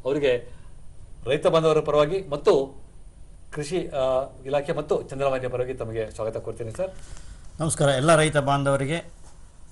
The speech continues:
Speaker 2: ನಮಸ್ಕಾರಗಳು.
Speaker 1: ಹಾ, ರೈತ ಬಾಂಧವರೇ, ತಮ್ಮ, ತಾವೇನಾದ್ರೂ ಈ ಒಂದು ಕೃಷಿ ಯಾಂತ್ರೀಕರಣ ಅಥವಾ ಸಂಸ್ಕರಣೆ ಬಗ್ಗೆ ಏನಾದ್ರೂ ಸಂದೇಹ ಅಥವಾ ಪ್ರಶ್ನೆಗಳಿದ್ದಲ್ಲಿ ನೇರವಾಗಿ ತಾವು, ಆ, ಶಂಕರಮೂರ್ತಿ ಅವರಿಗೆ ನಾವು, ತಾವು ಕರೆ ಮಾಡ್ಬೋದು. ಆ, ದೂರವಾಣಿ ಸಂಖ್ಯೆ ಟಿ ವಿ ಪರದೆ ಮೇಲೆ ಬರ್ತಾ ಹೋಗುತ್ತೆ.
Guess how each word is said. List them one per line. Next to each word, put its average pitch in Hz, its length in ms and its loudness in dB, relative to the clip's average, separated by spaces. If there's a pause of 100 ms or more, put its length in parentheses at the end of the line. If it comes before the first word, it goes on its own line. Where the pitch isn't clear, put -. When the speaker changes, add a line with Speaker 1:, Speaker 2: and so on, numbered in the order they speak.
(560)
Speaker 2:
ನಮಸ್ಕಾರಗಳು. 123 500 -4
Speaker 1:
ಹಾ, 113 600 -12
ರೈತ 165 140 2
ಬಾಂಧವರೇ, 180 540 4 (600)
ತಮ್ಮ, 165 200 4
ತಾವೇನಾದ್ರೂ 175 640 6
ಈ 160 160 0
ಒಂದು 147 380 2
ಕೃಷಿ 160 280 -2
ಯಾಂತ್ರೀಕರಣ 165 480 4
ಅಥವಾ 151 180 2
ಸಂಸ್ಕರಣೆ 147 460 0
ಬಗ್ಗೆ 139 240 2
ಏನಾದ್ರೂ 139 340 2
ಸಂದೇಹ 135 380 -2
ಅಥವಾ 131 280 0
ಪ್ರಶ್ನೆಗಳಿದ್ದಲ್ಲಿ 151 960 0 (240)
ನೇರವಾಗಿ 151 440 6
ತಾವು, 131 440 2 (160)
ಆ, 123 100 0
ಶಂಕರಮೂರ್ತಿ 135 540 -2
ಅವರಿಗೆ 127 220 0
ನಾವು, 120 180 0
ತಾವು 117 240 -2
ಕರೆ 123 200 0
ಮಾಡ್ಬೋದು. 127 540 -2 (280)
ಆ, 127 240 2 (520)
ದೂರವಾಣಿ 170 260 2
ಸಂಖ್ಯೆ 147 320 2
ಟಿ - 280 -6
ವಿ 151 80 -2
ಪರದೆ 139 180 -2
ಮೇಲೆ 139 140 -2
ಬರ್ತಾ 131 220 -4
ಹೋಗುತ್ತೆ. 131 480 -2